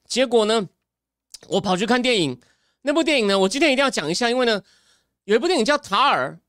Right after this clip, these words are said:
你们可能有听过哦。你，他在讲一个，哦，一个虚-，我跟，我爆一点雷哦，不影响剧情的雷。他在讲一个虚构的很有名的女指挥家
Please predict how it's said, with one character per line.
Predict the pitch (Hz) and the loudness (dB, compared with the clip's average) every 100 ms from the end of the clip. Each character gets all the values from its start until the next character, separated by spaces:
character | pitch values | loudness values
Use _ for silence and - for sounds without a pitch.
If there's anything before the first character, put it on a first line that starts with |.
| _ _ _ _ _ _ _ _ | _ _ _ _ _ _ _ _
你 | 202 | -2
们 | 220 247 | 0 0
可 | 220 | 0
能 | 214 | 2
有 | 226 | 2
听 | 165 254 247 | 0 -2 0
过 | 254 185 - _ _ - | 0 0 -4 _ _ -6
哦。 | 226 | -2
你， | 226 - - | -2 -4 -8
他 | - 320 | -4 -2
在 | 320 | -2
讲 | 233 175 | -2 -4
一 | 196 | -2
个， | 214 180 - _ | -2 -2 -4 _
哦， | 220 | -4
一 | 269 | -2
个 | 269 247 | 0 -2
虚-， | - | -2
我 | 208 | -2
跟， | 254 | 0
我 | 254 262 | 2 2
爆 | - 311 302 | 2 2 2
一 | |
点 | 247 185 170 | 0 0 0
雷 | 165 | 0
哦， | 170 156 - | 0 -4 -2
不 | 311 | 0
影 | 277 | 2
响 | 233 208 | 0 0
剧 | 294 214 | -2 -2
情 | 202 | -2
的 | 180 | 0
雷。 | 165 170 160 _ _ _ _ _ _ _ - | 0 -2 -8 _ _ _ _ _ _ _ -6
他 | |
在 | 370 | -4
讲 | 320 339 | -2 0
一 | |
个 | 233 220 165 _ _ - | 0 0 -2 _ _ -10
虚 | - 320 | -4 -2
构 | 320 302 | 2 2
的 | 226 165 - _ | 2 0 -4 _
很 | 220 | -2
有 | 311 269 | 0 0
名 | 214 | 0
的 | 208 | -2
女 | 214 | -2
指 | 247 175 | -4 -4
挥 | 180 226 | 0 0
家 | 220 214 | 0 -4